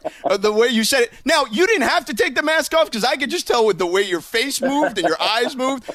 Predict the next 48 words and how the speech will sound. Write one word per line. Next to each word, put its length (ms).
that 160
you 140
were, 200
you 120
were 120
having 260
a 40
ball 300
with 120
that. 180
But 140
you 120
were 180
right, 380
but 120
also 320
you 180
nailed 420
it. 160
Like, 180
that 260
to 80
me, 160
I 100
want 260
that. 200
I 120
want 200
you 60
to 80
give 200
everybody's 380
nickname 560
every 220
time 280
you 80
do 180
that. 220
Like, 140
I 60
feel 160
like 140
that 180
could 100
be 120
your 160
move. 420
<laughs> 40